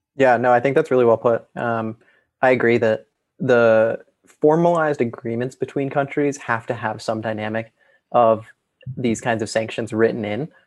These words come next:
so that they can be expected and credible.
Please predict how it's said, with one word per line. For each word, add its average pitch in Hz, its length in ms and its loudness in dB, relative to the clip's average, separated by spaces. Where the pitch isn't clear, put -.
so 147 100 0
that 143 120 4
they 131 120 4
can 131 120 -2
be 123 220 0
expected - 800 -2
and 120 260 -2
credible. - 560 -4